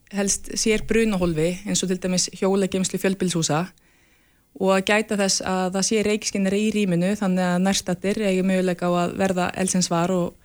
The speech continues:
forða sér. Og hlaða þetta ekki eftirlitslaust, ekki þegar fólk er sofandi eða þegar fólk fer að heiman. Og, hérna, skilja þetta þá ekki eftir í hleðslu í lengri tíma, sérst, eftirlitslaust.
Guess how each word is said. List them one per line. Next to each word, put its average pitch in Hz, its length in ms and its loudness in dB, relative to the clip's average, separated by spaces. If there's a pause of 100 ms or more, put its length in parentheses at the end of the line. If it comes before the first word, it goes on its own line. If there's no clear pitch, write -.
(400)
forða 208 340 0
sér. 156 260 0 (1400)
Og 185 360 2 (640)
hlaða 208 380 0
þetta 226 160 0
ekki - 240 -4
eftirlitslaust, 220 840 -2
ekki 202 320 -4
þegar 196 340 -2 (100)
fólk 208 320 -6
er 190 100 0
sofandi 185 540 0 (360)
eða 185 260 -2
þegar 185 260 0
fólk 190 200 -4
fer 190 200 0
að 185 80 0
heiman. 185 420 2 (1500)
Og, 185 260 2
hérna, 180 440 0
skilja 202 280 2
þetta 190 140 2
þá 185 100 4
ekki 185 240 0
eftir 185 320 -2
í 175 80 -4
hleðslu 185 360 2
í 175 100 2 (180)
lengri 185 300 0
tíma, 170 260 2
sérst, 165 240 -4
eftirlitslaust. 180 760 -4